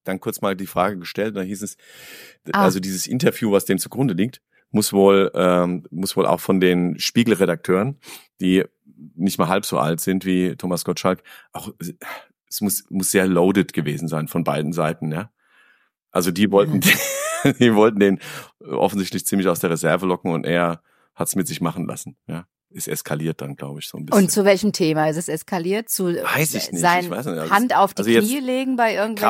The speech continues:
Speaker 1: Krapschand, ja, es
Speaker 2: Frauengästen
Speaker 1: gibt's ja
Speaker 2: immer?
Speaker 1: so, ja, ja, es
Speaker 2: Es
Speaker 1: gibt's
Speaker 2: gibt
Speaker 1: ja
Speaker 2: ja so
Speaker 1: irgendwie schon
Speaker 2: einiges.
Speaker 1: Merchandising, die Thomas Gottschalk Krapschand und so, ja. <laughs> Ich dachte,
Speaker 2: Echt?
Speaker 1: ich muss einfach,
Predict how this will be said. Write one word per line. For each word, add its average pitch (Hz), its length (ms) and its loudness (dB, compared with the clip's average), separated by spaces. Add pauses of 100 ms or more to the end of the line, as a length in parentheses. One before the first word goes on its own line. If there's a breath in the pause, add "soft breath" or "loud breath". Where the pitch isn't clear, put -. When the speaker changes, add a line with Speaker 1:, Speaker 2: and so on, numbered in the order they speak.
(200)
Speaker 1:
Krapschand, 190 320 0
ja, 95 240 2
es 98 100 2
Speaker 2:
Frauengästen 226 140 -2
Speaker 1:
gibt's 117 220 -4
ja 107 80 4
Speaker 2:
immer? 104 60 0
Speaker 1:
so, 98 240 -2
ja, 95 440 -2 (100)
ja, 98 80 -6
es 92 120 -4
Speaker 2:
Es - 40 -10
Speaker 1:
gibt's - 200 -6
Speaker 2:
gibt - 0 -
Speaker 1:
ja 190 80 -4
Speaker 2:
ja 170 80 -4
so - 80 -4
Speaker 1:
irgendwie - 120 -4
schon 196 160 -2
Speaker 2:
einiges. 139 460 -10 (280)
Speaker 1:
Merchandising, 101 1080 2 (340)
die - 120 -2
Thomas 101 340 0
Gottschalk 95 340 0
Krapschand 92 600 -4
und 92 160 -2
so, 90 240 0
ja. 92 120 0 (160)
<laughs> - 140 -18
Ich - 140 -10
dachte, - 180 -2
Speaker 2:
Echt? 359 200 2
Speaker 1:
ich - 40 -12
muss 101 140 -6
einfach, - 260 -8